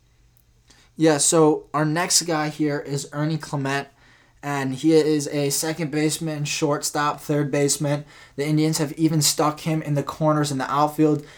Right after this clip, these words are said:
And I've personally been a fan of Clement. He gets the bat on the ball. He has a low strikeout rate. But the thing is, last year, he would put the ball in play a lot, but he just wasn't getting good contact and good hits.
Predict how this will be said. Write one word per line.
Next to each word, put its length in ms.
And 320
I've 220
personally 500
been 220
a 140
fan 340
of 100
Clement. 400
He 260
gets 340
the 180
bat 300
on 140
the 80
ball. 280
He 100
has 140
a 120
low 280
strikeout 640
rate. 340
But 160
the 60
thing 240
is, 180
last 360
year, 320
he 140
would 140
put 180
the 60
ball 260
in 80
play 220
a 100
lot, 360
but 140
he 120
just 300
wasn't 340
getting 320
good 240
contact 640
and 160
good 140
hits. 460